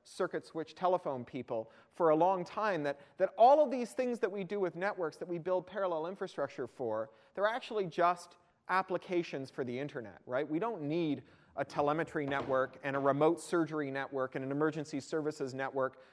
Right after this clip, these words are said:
a television network and a phone network. We just need one single protean network, and we run all these things on top of it, and we call that network the internet. And, and this has had that same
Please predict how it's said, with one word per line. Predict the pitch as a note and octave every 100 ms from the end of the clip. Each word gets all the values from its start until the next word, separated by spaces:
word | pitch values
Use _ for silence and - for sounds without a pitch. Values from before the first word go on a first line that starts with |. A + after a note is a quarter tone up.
| -
a | C#3+
television | F#3+ F3+ E3+ D#3+ D3+
network | D3 D3 C#3+ C#3
and | B2+
a |
phone | - A3+ B3
network. | D#3 B2 A2+ A#2+ - _ _
We | F#3+
just | A3+ -
need | G#3 F#3+ E3+ - -
one | C#3 F3 G#3+ G#3+
single | G#3 G#3+ G3 F3+ D3+
protean | - - F#3+ F#3+ F3+ F3+ D#3+
network, | D#3 D#3+ C#3+ C3+ - _ _ _
and | D3 D3
we | D3+
run | C3+ E3 F3
all | E3
these | D#3 D3
things | D#3 C#3 C3+
on | A#2
top | - A2+ A#2
of | A2
it, | A2+
and | A#2+
we | B2
call | C3+ A#2+
that | A#2+ A2
network | F#2+ A2+ -
the | G#2+
internet. | G#2 - G#2+ F#2 - - - - - -
And, | F3 F#3 F#3
and | F#3
this | A#3+ D#4+
has | C4+
had | - F#3 F3+
that | F#3 -
same | - - G#3 A3 A3+